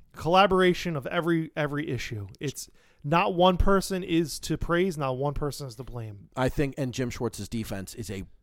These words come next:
Speaker 2: his defensive scheming is a huge problem.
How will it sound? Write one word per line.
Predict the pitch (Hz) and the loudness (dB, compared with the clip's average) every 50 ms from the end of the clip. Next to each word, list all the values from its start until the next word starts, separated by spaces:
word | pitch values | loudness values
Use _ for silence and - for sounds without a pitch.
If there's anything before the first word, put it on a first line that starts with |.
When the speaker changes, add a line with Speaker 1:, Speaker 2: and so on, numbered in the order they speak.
| _ _ _ _ _ _ _ _ _ - | _ _ _ _ _ _ _ _ _ -4
Speaker 2:
his | 135 135 143 143 135 - - | 0 2 2 2 2 0 -6
defensive | _ - 131 143 - - 151 - - 147 - | _ -8 -6 -6 -4 -2 -4 -4 -4 -8 -8
scheming | - - - 131 123 117 113 107 104 101 - - - - - - - _ _ _ - | -10 -8 -6 -4 -4 -2 -2 -4 -6 -8 -10 -14 -20 -20 -20 -20 -20 _ _ _ -4
is | 143 127 98 | -4 -4 -4
a | 131 | -6
huge | - - - - - - - 135 139 135 120 - - | -8 -10 -12 -18 -16 -8 -4 0 0 0 0 0 -2
problem. | - 135 113 107 101 107 101 98 90 | 0 0 0 0 0 -4 -6 -10 -10